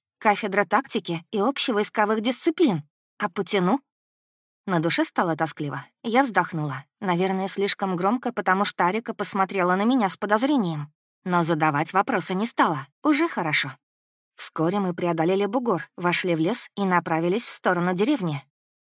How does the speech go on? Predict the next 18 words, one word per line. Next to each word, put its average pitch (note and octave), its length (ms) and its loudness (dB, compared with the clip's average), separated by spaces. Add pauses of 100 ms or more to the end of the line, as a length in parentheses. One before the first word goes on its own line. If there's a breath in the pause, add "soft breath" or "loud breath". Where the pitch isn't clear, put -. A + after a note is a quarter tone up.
(120)
В D#3 40 -6
этот D3+ 240 -6
раз D3+ 200 -2
я E3 140 -4
почти D#3+ 300 -4
не E3+ 100 -2
дрогнула, E3+ 440 -2
когда E3 300 -2
связь E3+ 300 0
с - 80 4
Эльсаниром F3 520 0
резко F#3 360 0
оборвалась. G#3+ 600 0 (280)
Видимо, D#3+ 420 -2
туман D#3+ 320 -2
ее F3+ 180 -2
как-то F#3 260 -8
блокировал, F#3 600 -2